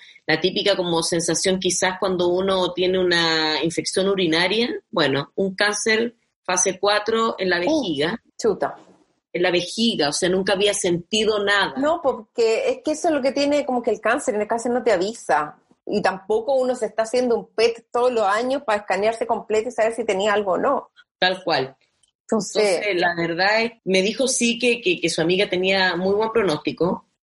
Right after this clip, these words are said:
Speaker 2: Ya.
Speaker 1: porque es un cáncer que, que, que parece que no es de los más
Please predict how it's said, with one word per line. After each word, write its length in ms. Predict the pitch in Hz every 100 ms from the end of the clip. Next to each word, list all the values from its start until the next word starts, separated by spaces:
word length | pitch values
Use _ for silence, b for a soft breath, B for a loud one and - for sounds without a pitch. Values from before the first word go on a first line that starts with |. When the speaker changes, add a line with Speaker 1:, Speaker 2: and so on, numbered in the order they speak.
| _
Speaker 2:
Ya. 280 | 202 208 147
Speaker 1:
porque 180 | 160 165
es 100 | 165
un 100 | 180
cáncer 380 | - 180 - 185
que, 220 | 180 165
que, 340 | - 156 147 135
que 120 | 160
parece 480 | 151 143 160 - 170
que 600 | 170 165 156 147 147 143 B B B -
no 80 |
es 80 | 175
de 80 | 185
los 120 | 185
más 360 | 170 180 180